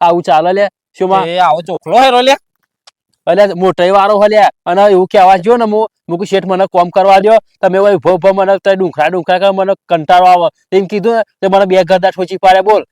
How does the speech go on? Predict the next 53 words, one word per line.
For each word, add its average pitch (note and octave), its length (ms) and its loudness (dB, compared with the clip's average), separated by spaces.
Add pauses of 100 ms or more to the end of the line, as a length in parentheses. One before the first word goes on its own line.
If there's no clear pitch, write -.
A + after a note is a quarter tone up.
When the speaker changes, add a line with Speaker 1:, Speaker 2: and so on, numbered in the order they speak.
(200)
Speaker 2:
ના G3+ 260 0
હોય. G#3 160 0 (140)
Speaker 1:
તાન F#3 260 4 (420)
આ F#3 160 4
વૈકન G3 380 2
મન G3 220 0
માર્યો F#3 340 2
તો F#3+ 340 -2
મને - 140 -4
ખોટું F3 280 -4
લાગ્યું, F3 260 0
સાચું F3 240 -4
કહું F3 160 -2
બસ. G#3 160 -2 (260)
હવે F#3 120 2
હું F#3 140 -4
શું G#3+ 100 0
કરું D#3+ 260 -2
કે? F#3 220 -2 (400)
Speaker 2:
આવો E3+ 220 0
હાથ G#3+ 220 0
ઉપર D4 440 2
ચાલાકી C#4 300 0
વાળો D4+ 180 4
થઈ C#4 100 0
Speaker 1:
અલ્યા F#3 200 4
Speaker 2:
જાય - 80 2
રે. F#3+ 60 4
Speaker 1:
જબ્બર G3 260 2
મોટાઈ G#3 260 0
વાળો G#3 280 4
હો G#3+ 120 4
લ્યા. G#3+ 200 4 (220)
તું F#3+ 120 -6
જો F#3+ 220 2
તો G3+ 120 -4
હું G3 140 -6
જબરજસ્ત F3+ 520 -2
ફસાઈ F#3+ 240 0
ગયો F#3+ 100 0
છું F#3+ 140 -4
માં. F#3+ 180 2 (160)
અને F3 120 -2
મારો F#3+ 180 2
હિસાબ E3+ 340 -2
નહીં F#3 160 0
બતાવતો. F#3 600 0 (260)
મારું F3+ 260 -2
આટલું F3+ 240 -6
બધું F#3 200 -4
વાવેતર, F3+ 440 0
હું F#3 180 -10
રાત D#3+ 180 0